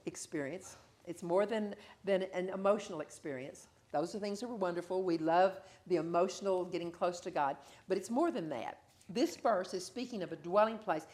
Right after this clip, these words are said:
in which we can be physically protected if we run to him. Now, you may utterly believe that God is your protection and your refuge, uh, and you may have given mental assent to it all of your life.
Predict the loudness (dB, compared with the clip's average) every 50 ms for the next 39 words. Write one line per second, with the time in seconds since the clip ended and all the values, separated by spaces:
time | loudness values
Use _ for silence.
0 | -20 -20 _ -12 -10 -2 -2 -2 -4 -2 -8 -8 -8 -8 -10 -8 -6 -6 -6 -8
1 | -10 -20 _ _ _ -6 -6 -4 -4 -4 -6 -6 -6 -8 -8 -6 -8 -10 -6 -2
2 | -4 -4 -4 -6 -14 -16 -16 -16 _ _ _ -6 -6 -4 -2 -2 -2 -2 -2 -4
3 | -4 -6 -8 -8 -8 -10 -12 -14 -18 -20 -20 _ _ _ _ _ _ _ _ _
4 | _ _ _ _ _ -20 -20 -20 -20 -20 -20 _ -4 -2 -2 0 0 0 2 4
5 | 2 2 4 6 6 6 8 6 2 0 -2 -2 -2 0 2 2 2 2 0 -2
6 | -8 -2 2 4 6 6 6 4 0 -2 -4 -6 -6 -6 -10 -2 0 -2 -2 -2
7 | -4 -6 -6 -4 -4 -4 -2 0 0 -2 -2 -4 -10 -10 -10 -10 -12 -16 -20 _
8 | _ _ -20 -20 -20 -16 _ 4 6 6 8 6 4 0 -6 -12 -6 -2 -2 0
9 | 0 0 0 2 4 4 4 2 0 -4 -2 -4 -4 -2 -2 -4 -4 -2 -2 -2
10 | 0 0 -2 -2 -4 -4 -6 -4 -2 -2 -2 -4 -6 -4 -4 -2 -2 2 4 6
11 | 6 6 4 0 -4 -2 0 0 0 0 -4 -8 -12